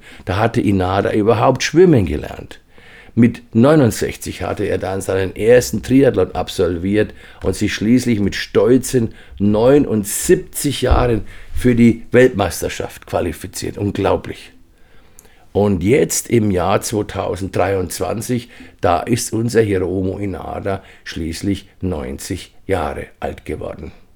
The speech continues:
Und als ihn dann hierzu ein Fernsehteam zu Hause besuchte, da teilte seine Frau den Journalisten mit, ihr Mann sei gerade mit dem Rad unterwegs. Und auf die Frage des T-V-Reporters, wie lange es denn sie jetzt noch warten müssten,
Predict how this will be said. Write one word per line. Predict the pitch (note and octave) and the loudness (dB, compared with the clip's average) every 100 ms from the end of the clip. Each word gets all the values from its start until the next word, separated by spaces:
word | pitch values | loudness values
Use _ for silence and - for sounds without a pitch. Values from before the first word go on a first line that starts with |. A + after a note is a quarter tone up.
| _ - _ _ - - | _ -20 _ _ -20 -14
Und | - - | -14 -6
als | - C#3 | -4 0
ihn | C#3+ A#2 | 0 0
dann | G#2 G2 | -2 -2
hierzu | F3 - - - | -2 -2 -4 -4
ein | F#2+ F2+ | -4 -4
Fernsehteam | - - D#3 A2+ - G2+ F#2+ F#2 - E2 | -6 -6 -4 -6 -6 -6 -6 -6 -10 -12
zu | - F#2+ | -6 -4
Hause | F#2 A#2+ B2 | -2 0 0
besuchte, | A#2 A2 - C3 C#3+ - F#2+ A2+ - - - - | -2 -2 -2 0 0 -2 -2 -2 -2 -20 -20 -6
da | G2 | -4
teilte | - G2+ A2+ A2+ | -2 2 2 2
seine | G#2+ G#2 G2 F2 | 0 0 0 -2
Frau | - G2 F#2+ A#2 B2+ | -2 0 2 4 2
den | A2+ G2+ | 0 -2
Journalisten | G2 G#2 F2+ F#2+ A#2+ - F#2 | -2 -2 -2 0 -2 -4 0
mit, | A2 B2 - - | 2 0 -4 -10
ihr | - A2+ | 0 0
Mann | G2+ A2+ C3 | 2 0 0
sei | B2+ A2 | 0 0
gerade | G#2 G2+ F2+ G2 G#2+ | 0 0 0 0 0
mit | G2+ | 0
dem | A2 F#2 | 0 0
Rad | F#2+ A2 G2 | 2 0 0
unterwegs. | F#2 D2+ C2 D#2+ G#2+ - - - - - | -4 -4 -6 -6 -6 -8 -14 -20 -20 -10
Und | - | -2
auf | A#2+ A#2+ | 0 0
die | - G2+ | 0 -4
Frage | - D3+ F3 D3+ F#2 D2 - - - | -2 -2 2 2 2 0 -6 -20 -8
des | E2+ E2+ | -6 -6
T-V-Reporters, | - E2 G#2+ C#3 B2+ - F#2+ E2+ E2+ | -6 -4 -2 0 0 0 -2 -2 -2
wie | G2 | 0
lange | F2+ A#2+ C3 | 2 2 0
es | A#2+ | 2
denn | G#2 G2+ D2+ | 0 0 -2
sie | F#2+ A2+ G#2+ | -2 0 2
jetzt | G2 - | 0 -2
noch | G2+ A#2+ | -2 -2
warten | E3+ D3 F#2+ | -2 0 0
müssten, | E2+ - B2 A#2+ | -2 -4 -2 -2